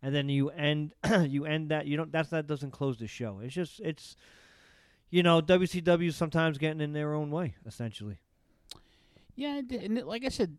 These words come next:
Speaker 2: like I mentioned today on the video I put on Facebook, they're still in transition. They're still almost two years away from full transition.
Speaker 1: Yeah.
Speaker 2: So they're still doing their shit. They didn't put on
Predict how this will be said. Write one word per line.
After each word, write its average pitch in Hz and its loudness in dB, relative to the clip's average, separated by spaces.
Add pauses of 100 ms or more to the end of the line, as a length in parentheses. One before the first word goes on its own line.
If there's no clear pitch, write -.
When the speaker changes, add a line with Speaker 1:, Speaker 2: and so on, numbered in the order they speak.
(120)
Speaker 2:
like 175 -2
I 196 2
mentioned 196 0
today 190 4
on 170 2
the 151 2
video 135 0 (120)
I 123 0
put 135 0
on 120 0
Facebook, 135 -2
they're 151 2
still 185 4
in 151 0
transition. 131 0
They're 113 -4
still 147 0
almost 131 2
two 123 0
years 127 4
away 120 0
from 110 -6
full 165 0
transition. 98 -6 (200)
Speaker 1:
Yeah. 147 2 (100)
Speaker 2:
So - 0
they're 185 6
still 165 4 (1600)
doing 135 4
their 123 -2
shit. 127 -4
They 147 2
didn't 170 -2
put 160 4
on 143 2